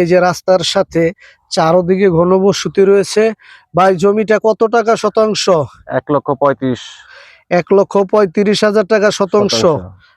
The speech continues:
Speaker 1: আবার সুন্দর করে বললা দেন, কয় টাকা শতাংশ?
Speaker 2: এক লক্ষ পঁয়ত্রিশ হাজার শতাংশ।
Speaker 1: এক লক্ষ পঁয়ত্রিশ হাজার টাকা প্রতি শতাংশ।
Speaker 2: জি।
Speaker 1: ঠিক আছে।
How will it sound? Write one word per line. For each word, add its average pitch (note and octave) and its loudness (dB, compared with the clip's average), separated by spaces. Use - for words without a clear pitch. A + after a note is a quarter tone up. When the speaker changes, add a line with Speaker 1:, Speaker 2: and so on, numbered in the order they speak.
Speaker 1:
আবার F#3 0
সুন্দর G#3+ 0
করে G#3+ 2
বললা G#3+ 2
দেন, F#3 0
কয় F#3+ 0
টাকা G3+ 0
শতাংশ? F#3 -2
Speaker 2:
এক - -8
লক্ষ C#3+ -2
পঁয়ত্রিশ C3+ 0
হাজার C3+ 0
শতাংশ। A2+ -4
Speaker 1:
এক D#3+ -4
লক্ষ F#3+ 0
পঁয়ত্রিশ G3+ 0
হাজার G3 0
টাকা G3+ 0
প্রতি G3 -4
শতাংশ। G3 -2
Speaker 2:
জি। G2 -6
Speaker 1:
ঠিক F#3 0
আছে। E3 0